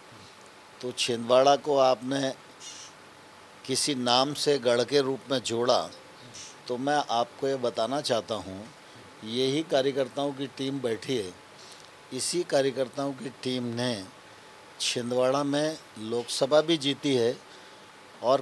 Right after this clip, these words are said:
कमलनाथ जी के रहते हुए आठों विधानसभा पर भी कमल खिलाया है।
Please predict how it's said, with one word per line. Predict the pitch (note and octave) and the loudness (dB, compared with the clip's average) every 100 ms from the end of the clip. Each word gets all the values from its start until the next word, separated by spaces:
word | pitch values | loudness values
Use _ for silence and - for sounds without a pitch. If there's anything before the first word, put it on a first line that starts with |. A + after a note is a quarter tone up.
| - | 2
कमलनाथ | B2+ C3+ C#3+ C#3+ C#3 | 0 2 2 2 0
जी | C3 C#3 | -4 0
के | D3+ | 2
रहते | A#2 A#2 - C#3+ | 2 0 0 2
हुए | D3+ D#3 - | 4 2 2
आठों | B2 B2 D3+ | 2 2 0
विधानसभा | C3 A2+ A2+ B2 - B2+ B2 | 0 0 0 0 0 0 0
पर | A#2+ C3 A#2+ | 0 -2 -2
भी | D3 - | -6 -4
कमल | A#2+ B2+ B2+ | -2 -2 -4
खिलाया | - G#2+ G2+ F2+ | -4 -2 -2 -4
है। | - - | -10 -16